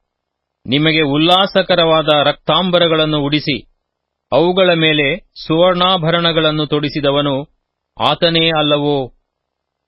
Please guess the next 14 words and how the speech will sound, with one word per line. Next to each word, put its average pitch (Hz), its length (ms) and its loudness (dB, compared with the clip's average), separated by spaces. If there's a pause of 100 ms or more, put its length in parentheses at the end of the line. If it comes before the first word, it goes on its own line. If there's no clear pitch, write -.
ಅಯ್ಯೋ 139 380 0 (300)
ಪರಾಕ್ರಮಶಾಲಿಗಳೇ, 143 1160 0 (500)
ಯುದ್ಧದಲ್ಲಿ 143 760 -2
ಹೇಗೆ 185 640 -4
ಮಡಿದು 160 380 0
ಹೋದಿರಿ? 127 640 -4 (920)
ಯೋನಾತಾನನು 151 1000 0 (560)
ನಿಮ್ಮ 160 300 0
ಬೆಟ್ಟಗಳಲ್ಲಿ 156 720 -2
ಹತನಾಗಿ 160 580 -2
ಬಿದ್ದಿದ್ದಾನಲ್ಲ. 151 720 -2 (960)
ಯೋನಾತಾನನೇ, 156 1000 0 (440)
ನನ್ನ 151 280 0
ಸಹೋದರನೇ, 165 920 0